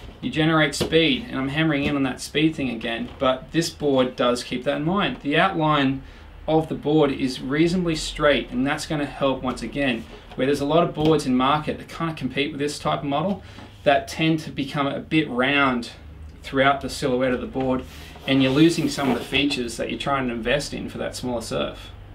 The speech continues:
The one other thing that we can look at with this board when looking at the features is the tail. And it's the last thing I will point out, but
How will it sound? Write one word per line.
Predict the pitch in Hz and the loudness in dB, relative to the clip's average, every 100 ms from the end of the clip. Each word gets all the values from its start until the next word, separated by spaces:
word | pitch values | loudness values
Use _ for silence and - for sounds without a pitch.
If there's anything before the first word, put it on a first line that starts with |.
| - - - - | -20 -20 -18 -6
The | |
one | 143 214 | 0 4
other | 254 226 | 4 4
thing | - 160 151 147 | 0 2 2 4
that | 135 | 2
we | 127 | 0
can | 135 127 | -2 2
look | 127 127 | 2 4
at | 127 120 123 | 4 4 2
with | 127 | 0
this | 131 120 | -2 -6
board | - 120 120 120 117 | -4 2 4 2 0
when | 123 120 117 | -4 -4 -4
looking | 120 120 120 | -4 -4 -6
at | 113 | -6
the | |
features | - 120 110 113 | -4 -4 -4 -8
is | 123 110 | -8 -8
the | - | -10
tail. | - 110 110 117 - - - - - | -6 -4 -2 -6 -12 -12 -12 -8 0
And | 127 131 127 - - - - - - - | 2 2 -2 -8 -16 -16 -16 -18 -20 -16
it's | - | -4
the | 160 | 2
last | 190 202 - | 4 4 2
thing | 196 | 2
I | |
will | 147 135 131 | 4 2 2
point | 143 127 | 0 2
out, | 123 131 123 | 2 2 2
but | 135 | -2